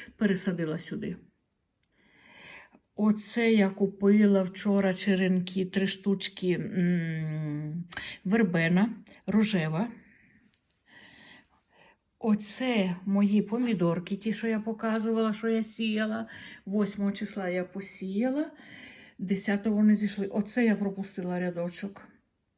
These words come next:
Пропустила і все. Ну нічого, я його посіяла. Е, тепер я посіяла отут в стаканчиках. Бачите?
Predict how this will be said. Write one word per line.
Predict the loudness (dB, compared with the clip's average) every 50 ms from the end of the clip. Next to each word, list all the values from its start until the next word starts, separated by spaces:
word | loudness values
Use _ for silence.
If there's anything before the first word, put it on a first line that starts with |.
| _ _ _ _ _ -20 -20 -18 -20 -20 -20 -20 -20 _ -12 -8
Пропустила | -6 -6 -6 -6 -8 -8 -6 -6 -4 -2 -2 -2
і | -2 -2
все. | -4 -6 -6 -4 -2 -2 -2 -2 -6 -10 _ _ _ _ _ _ _ _ -20 -20 -20 -20 -20 _
Ну | -2 2
нічого, | 4 4 4 4 4 4
я | 6 6
його | 6 6 6 4 2
посіяла. | 2 0 0 2 4 4 4 6 4 4 0 -2 -4 -8 -16 -16 -16 -10 -4
Е, | 0 2 2 2
тепер | 2 2 0 0 0 -2
я | 0 0
посіяла | 0 0 -2 0 0 0 2 2 2
отут | 2 0 0 -2 0 0 -2 0 0
в | 0 -2
стаканчиках. | -2 -6 -8 -6 -4 -4 -4 -4 -4 -6 -8 -10 -10 -10 -12 -14 -20 _ _ _ _ _ _ _ _ _ _ _ _ _ _ _ -4
Бачите? | -2 -2 -2 -4 -6 -8 -8 -8 -8